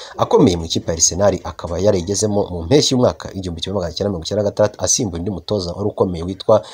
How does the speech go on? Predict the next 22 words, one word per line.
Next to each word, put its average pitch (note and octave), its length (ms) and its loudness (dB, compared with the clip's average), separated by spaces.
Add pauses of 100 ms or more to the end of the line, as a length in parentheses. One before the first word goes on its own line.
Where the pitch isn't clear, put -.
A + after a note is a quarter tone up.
(160)
Bruce G#2+ 480 2
Rich - 300 -6
mu E2+ 220 -8
mpera A#2+ 180 2
z'umwaka A#2 420 0
w'imikino F#2+ 360 -4
wa F#2+ 40 -4
bibiri F#2+ 120 -2
na E2 40 -8
cumi G2+ 160 -6
na F2+ 80 -6
karindwi, E2+ 320 -4
bibiri E2+ 120 -10
na F#2 120 -8
cumi E3 120 0
n'umunani, F#2+ 440 0 (200)
akaba - 240 -4
aribwo G2+ 200 -2
yasezeye F2+ 400 2
burundu F#2 280 -6
ku - 80 -10
kazi E2+ 280 -8